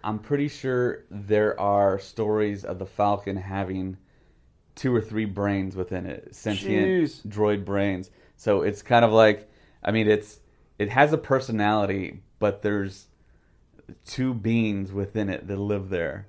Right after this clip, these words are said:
Speaker 2: That's awesome.
Speaker 1: And it's, yeah, it, I mean, that'd be something incredible to explore. Don't know if it, it's gonna happen, but, uh, that would be a cool kind of, it was there the whole time and we
Speaker 2: Yep.
Speaker 1: just didn't know
Speaker 2: We
Speaker 1: it.
Speaker 2: just didn't know
Speaker 1: And I
Speaker 2: it.
Speaker 1: love that about movies like this,
Speaker 2: Yes.
Speaker 1: when they stick stuff in there,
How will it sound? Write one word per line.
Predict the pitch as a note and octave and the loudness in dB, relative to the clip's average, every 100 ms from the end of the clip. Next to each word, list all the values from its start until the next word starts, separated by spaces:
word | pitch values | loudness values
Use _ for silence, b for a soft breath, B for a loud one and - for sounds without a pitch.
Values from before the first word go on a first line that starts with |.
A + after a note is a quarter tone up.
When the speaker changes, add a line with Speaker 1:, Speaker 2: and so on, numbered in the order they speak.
| - | -16
Speaker 2:
That's | A2+ G#2 | -16 -12
awesome. | G2 G2 | -6 0
Speaker 1:
And | G2+ G2+ | 2 2
it's, | F#2+ - - - | -2 -6 -20 -4
yeah, | A2+ A2 G2 | 2 4 4
it, | G2 - G2 | 2 0 -6
I | F#2 | -4
mean, | G2 | -2
that'd | G2+ G#2+ | 0 -2
be | G2 | -4
something | G2 G2+ G2+ G2 - | -6 -8 -6 -8 -8
incredible | F#2 - A#2+ A2+ G#2 F#2+ | -12 -10 -4 -2 -2 -4
to | F2 F2 | -8 -10
explore. | E2+ - F2 F2 B B - | -12 -8 -8 -8 B B 4
Don't | F3 | 6
know | F#3+ | 6
if | F#3 A2 | 4 2
it, | B2+ | 0
it's | B2 B2 | 0 0
gonna | D#3+ C#3+ | 2 2
happen, | C#3+ D#3 E3 E3 E3 b b b - | 2 2 0 -4 -10 b b b -8
but, | G2 G#2+ G2+ - | 0 2 0 -2
uh, | G2+ G2 | 0 0
that | G2 A2 | -2 -4
would | A2 | -4
be | G#2+ G#2 | -4 -6
a | |
cool | G#2 - A2 A2 | -6 -6 -4 -4
kind | - G#2+ G#2 | -4 -4 -2
of, | G2 F#2+ b b b _ | -2 -4 b b b _
it | C#3 | 0
was | C#3+ A#2+ | 2 2
there | C#3+ D3 | 2 4
the | C3+ | 4
whole | B2+ C3+ C3+ | 4 2 2
time | C3+ B2+ | 2 4
and | A#2 | 4
we | B2 | 4
Speaker 2:
Yep. | C#3 | 8
Speaker 1:
just | C#3+ C#3+ | 8 6
didn't | C3 A#2+ | 2 4
know | B2 B2 | 6 8
Speaker 2:
We | |
Speaker 1:
it. | A2+ | 8
Speaker 2:
just | E3+ | 6
didn't | E3 D3+ | 6 4
know | D3+ | 6
Speaker 1:
And | |
I | D3+ D3+ | 10 10
Speaker 2:
it. | |
Speaker 1:
love | D3 D#3 F3 E3 | 8 4 2 2
that | C#3 C3+ | 2 2
about | A#2+ G#2+ G#2+ G2+ | 2 4 2 2
movies | A2 G2+ F#2 | -2 -2 -4
like | G2 F#2+ | -4 -2
this, | F#2+ F#2+ | -6 0
Speaker 2:
Yes. | C#3 | 0
Speaker 1:
when | A2 | 2
they | G#2+ | 0
stick | G#2 B2 A#2 | 0 -2 0
stuff | A#2 A2 A#2 | 2 2 2
in | A2+ | 0
there, | A2 A2 | 2 0